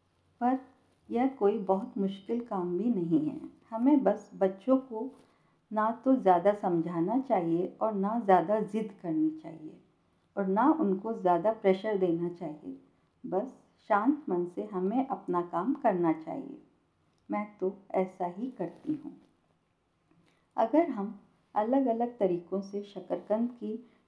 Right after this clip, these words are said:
डिशेस बनाकर बच्चों को खिलाएंगे तो वो ज़रूर खा लेंगे। हम बना सकते हैं शकरकंद का खीर, शकरकंद का हलवा, भुनी हुई शकरकंद,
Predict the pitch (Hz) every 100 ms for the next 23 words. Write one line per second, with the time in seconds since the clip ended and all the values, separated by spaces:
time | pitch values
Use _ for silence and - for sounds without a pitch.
0 | - 185 190 254 262 - 185 170 156 190
1 | 190 175 175 254 262 240 - 180 170 160
2 | 165 202 - 233 240 185 180 202 226 -
3 | 190 165 160 156 151 - _ _ _ _
4 | _ _ _ _ _ - 254 277 220 196
5 | 190 - 196 - 226 247 - - 190 185
6 | 220 240 - 175 175 - 185 185 - -
7 | 202 196 180 208 254 262 202 190 170 170
8 | 165 196 - 254 196 196 233 254 240 -
9 | - 185 - 170 - 180